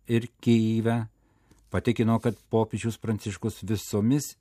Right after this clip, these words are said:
išgalimis solidarizuojasi su karo niokojamos Ukrainos gyventojais. Visada smerkė du tūkstančiai keturioliktais metais įvykusį Ukrainos teritorijų atplėšimą, remia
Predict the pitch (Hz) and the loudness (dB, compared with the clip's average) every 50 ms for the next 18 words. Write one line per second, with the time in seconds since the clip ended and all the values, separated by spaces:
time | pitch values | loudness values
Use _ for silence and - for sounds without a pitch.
0 | _ - 120 104 85 82 82 85 80 78 78 76 76 76 - - - - 113 120 | _ -2 -2 0 -2 -2 -4 -6 -4 -4 -6 -6 -6 -8 -10 -12 -6 -2 0 2
1 | 120 123 110 113 113 110 110 104 92 101 104 95 92 92 92 80 - - 90 85 | 2 2 2 2 2 0 0 0 0 0 0 2 2 0 -2 -2 -4 -6 -6 -6
2 | - _ _ _ - - - - - - - 110 95 - - 101 101 101 98 90 | -6 _ _ _ -20 -20 -20 -20 -16 -8 -6 -6 -4 0 2 4 6 6 6 4
3 | 87 85 87 - _ _ _ _ - 98 98 - - 104 101 90 85 87 82 80 | 2 -2 -2 -4 _ _ _ _ -2 0 0 0 0 0 2 2 2 0 -2 -4
4 | 78 76 73 - - - - _ - 107 - - 107 101 90 85 82 80 78 78 | -4 -6 -8 -8 -12 -20 -12 _ -6 -6 -4 -2 0 0 0 0 -2 -4 -4 -6
5 | 76 - - - 85 - 98 90 101 98 98 98 92 - 87 87 80 80 73 - | -8 -10 -14 -14 -8 -4 -2 0 2 2 2 2 0 -2 -2 -4 -4 -4 -6 -8
6 | - - _ _ _ _ _ _ - - 78 98 135 139 - 131 123 123 135 135 | -14 -18 _ _ _ _ _ _ -16 -6 -2 -2 -2 0 0 -2 0 0 0 0
7 | - - - 120 123 123 123 117 101 - - 67 - - - 80 85 92 - 113 | -2 -2 0 0 2 2 2 0 -2 -6 -8 -12 -12 -14 -12 -10 -10 -6 -4 -4
8 | 98 - - - 107 98 - 107 104 104 104 95 - _ _ - - 101 - 107 | -6 -4 -2 -2 -2 -2 0 0 0 0 0 -2 -8 _ _ -2 -2 0 2 2
9 | 104 107 107 101 104 92 107 101 - - 104 104 104 - 98 98 90 - 104 98 | 4 4 4 4 2 0 0 -2 0 2 2 2 2 2 0 -2 -2 -2 -2 0
10 | 101 104 104 92 107 101 - - 113 107 - - 113 95 - 107 110 104 101 101 | 0 0 0 -2 -2 -4 -2 -2 -2 -2 -2 -2 -4 -4 0 2 4 4 4 4
11 | 104 104 104 101 - - - - - 104 104 107 - - 104 98 101 104 98 98 | 2 2 0 -2 -4 -10 -8 -2 0 0 0 0 2 2 2 2 2 2 0 0
12 | 104 104 107 104 - - 107 - - 107 101 98 - - 117 107 104 90 90 107 | 0 -2 -2 -2 -4 -8 -8 -6 -2 -2 0 0 0 -2 -2 0 0 0 -2 -4
13 | - _ _ _ _ _ _ _ _ _ - 85 95 101 110 110 104 98 92 82 | -6 _ _ _ _ _ _ _ _ _ -4 0 2 4 4 4 2 2 0 0
14 | 76 73 | -2 -4